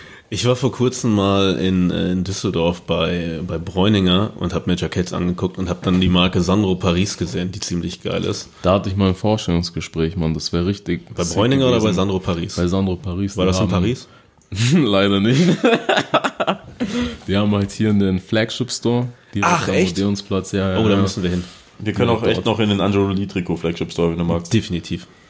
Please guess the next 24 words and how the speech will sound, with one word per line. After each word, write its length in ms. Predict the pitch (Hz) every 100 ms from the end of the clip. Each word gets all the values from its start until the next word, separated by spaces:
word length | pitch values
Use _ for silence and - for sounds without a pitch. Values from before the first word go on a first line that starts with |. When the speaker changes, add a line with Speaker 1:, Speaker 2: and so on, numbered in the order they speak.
| - _ -
Speaker 2:
<laughs> 720 | 95 165 208 302 214 - -
Bester 500 | - 87 - 87 80
Mann. 360 | 80 80 82 107 - - 117 - - - - - - - _ _ _ - - - _ _ - -
Speaker 3:
Gut. 160 | - 87
Speaker 2:
Ja. 60 | - - 113 117 -
Speaker 3:
Während 340 | 107 107 98
du 140 | 95 95
hier 420 | 90 90 80 - - - -
dein 180 | 85 87
Bild 220 | 90 98
raussuchst. 280 | 92 82 -
Speaker 2:
So, 140 | 98 101
jetzt, 540 | 95 101 107 - - -
Alter, 200 | 80 127
Speaker 3:
Ah, 80 |
ja. 240 | 101 87 80 82
Speaker 2:
jetzt. 180 | 73 76
Speaker 3:
Ja, 160 | 85
aber 100 | 95
flott. 280 | 95 95 85
Speaker 2:
Das 140 | 73 82
ist 380 | 80 - - - - - - - - _ - _ - - _ -
das 180 | - -
Jackett. 360 | - - -